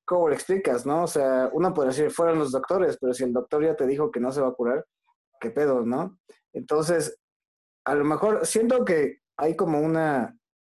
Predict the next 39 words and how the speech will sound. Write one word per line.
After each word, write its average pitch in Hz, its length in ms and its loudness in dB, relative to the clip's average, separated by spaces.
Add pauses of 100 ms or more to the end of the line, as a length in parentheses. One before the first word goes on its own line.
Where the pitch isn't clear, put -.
(420)
mm, 120 720 0 (400)
no 135 160 -4
sé, 160 160 0
güey, 127 200 2
como 131 200 -2
otra 165 220 0
dimensión 127 420 0
medio 139 300 2
rara 127 280 0
donde 120 300 -2
ya 127 140 0
se 135 120 -6
mueven, 131 500 0 (920)
voy 175 200 0
a 226 40 2
sonar 170 280 2
bien 175 140 2
loco, 165 220 2
güey, 120 180 2
donde 127 240 2
ya 143 120 2
se 160 100 -2
mueven 156 380 2
las, 110 440 -2 (400)
las 127 200 -4
energías, 139 520 0
güey, 165 280 2
y, 117 640 0
y, - 100 -12
y 123 80 -6
nosotros 143 380 -2
no 151 140 0
podemos 143 320 0
ver, 135 140 0
güey, 123 120 0
como 123 180 -6
si 127 100 -10
fuera 170 460 0
Insidious, 143 760 -2